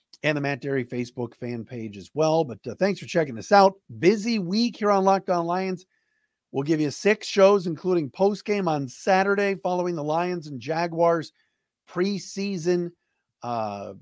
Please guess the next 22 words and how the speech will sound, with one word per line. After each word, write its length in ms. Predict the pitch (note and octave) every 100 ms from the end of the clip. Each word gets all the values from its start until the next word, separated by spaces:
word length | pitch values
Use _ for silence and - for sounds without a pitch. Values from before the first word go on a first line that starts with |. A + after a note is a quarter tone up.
| A#2 -
classic 760 | - D3+ E3+ E3 - G#3 _ -
at 80 |
one 180 | B2 D#3
<laughs> 0 |
o'clock 420 | C#3 - G3+ D#3+
Saturday 420 | - E3+ D#3+ D#3+ D#3+
afternoon. 580 | D#3+ C#3+ C#3 D#3+ F3 F3 _ _ _ _ -
Uh, 160 | A#2
Lions, 380 | G#2+ C3+ D#3+ C#3
of 80 | A#2+
course, 360 | D#3 D#3+ D3 C3
uh, 140 | A#2 -
took 180 | B2+
on 180 | D3+ D3
the 80 | B2
Giants 500 | F#2 D#3+ D#3+ D#3+ D3
and 140 | G2+
beat 220 | F#2 F3+ -
them 160 | F3
on 100 | C#3+
Friday 400 | A#2+ D3 C3 G#2+
night. 300 | A#2 E3 D#3+